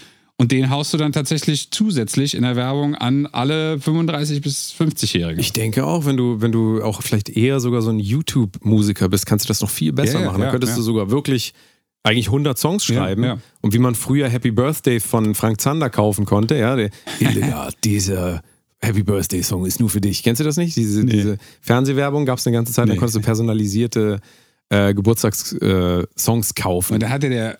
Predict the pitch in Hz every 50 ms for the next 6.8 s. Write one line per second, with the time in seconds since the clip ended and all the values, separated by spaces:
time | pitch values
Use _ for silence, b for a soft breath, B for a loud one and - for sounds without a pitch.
0 | _ - 107 120 131 127 120 - 117 110 110 110 113 110 - 104 95 - - 107
1 | 110 110 104 - 120 - 113 110 113 113 110 107 104 101 98 98 - 92 - -
2 | - 95 101 101 107 - 127 117 113 107 104 104 107 107 107 - 160 156 131 117
3 | 110 104 - 110 107 - 110 110 120 135 143 143 135 120 123 123 135 139 135 127
4 | 127 131 131 127 120 117 117 120 127 135 139 123 120 117 113 - - 175 175 -
5 | - - - 151 185 220 226 220 127 135 - 156 151 185 208 214 - - - 151
6 | 107 123 170 214 156 107 - 147 175 185 151 127 127 127 127